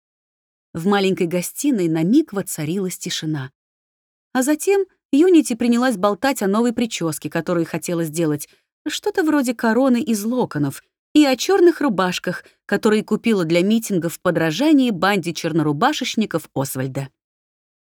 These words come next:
Диана с улыбкой кивала, довольная, что у неё есть единомышленница.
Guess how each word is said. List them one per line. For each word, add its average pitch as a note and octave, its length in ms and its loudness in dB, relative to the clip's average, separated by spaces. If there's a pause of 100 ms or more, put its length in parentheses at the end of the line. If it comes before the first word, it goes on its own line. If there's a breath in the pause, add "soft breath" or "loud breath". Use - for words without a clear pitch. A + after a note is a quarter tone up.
(220)
Диана F#3+ 340 0
с - 120 -6
улыбкой G3 340 -2
кивала, A#3 480 -2
довольная, B3 680 2
что F#3 200 -4
у E3 100 0
неё D3+ 260 4
есть G3+ 440 -4
единомышленница. C#3+ 1120 -4